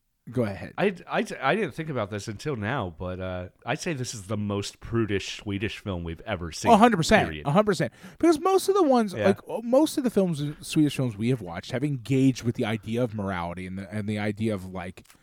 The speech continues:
Speaker 1: uh, sort of philosophy and theology and things like that has been sort of a,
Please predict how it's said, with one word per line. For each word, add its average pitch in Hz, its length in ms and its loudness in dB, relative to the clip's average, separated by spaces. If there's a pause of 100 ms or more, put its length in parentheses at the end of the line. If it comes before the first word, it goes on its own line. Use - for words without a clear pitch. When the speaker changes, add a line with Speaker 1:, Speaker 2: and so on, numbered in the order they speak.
(800)
Speaker 1:
uh, 110 320 0
sort 120 240 4
of - 80 -18 (500)
philosophy 208 1160 4
and 165 180 2
theology 120 640 2
and 110 100 -4
things 107 200 -2
like 98 100 0
that 90 220 -4
has 101 160 -4
been 107 180 -2
sort 104 160 -4
of 92 80 -6
a, 90 140 -6